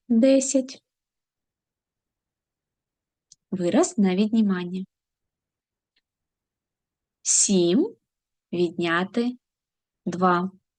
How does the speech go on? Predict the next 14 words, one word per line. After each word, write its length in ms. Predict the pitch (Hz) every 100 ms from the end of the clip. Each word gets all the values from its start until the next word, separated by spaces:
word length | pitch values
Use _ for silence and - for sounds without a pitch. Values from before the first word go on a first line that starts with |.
| _ _ _ _ _ _ _ _ _ -
Два 760 | 185 185 196 175 160 233 359 -
ми 180 | 269 220
розкладаємо 840 | 220 - 226 202 190 170 165 180
як 460 | 185 180 151 - - -
один 800 | 220 202 170 156 160 143 220 302 - _ _ -
та 380 | 175 175 214 285 _ _ -
один. 720 | 214 233 196 190 190 185 196 _ _ _ _ _ _ _ - _ _ _ _ _ _ _ _ _ _ - _ -
Виконуємо 800 | 196 196 - 170 190 262 294 240
віднімання. 720 | 202 196 202 196 185 190 196 - _ _ _ _ -
Сім 800 | - - - 196 170 180 277 - _ _ -
відняти 720 | 180 190 190 180 170 - 160 127
один 680 | 180 170 175 165 170 254 403 _ _ _ _ _ _ _ _ _ -
та 120 | 190
відняти 500 | 190 190 240 554 539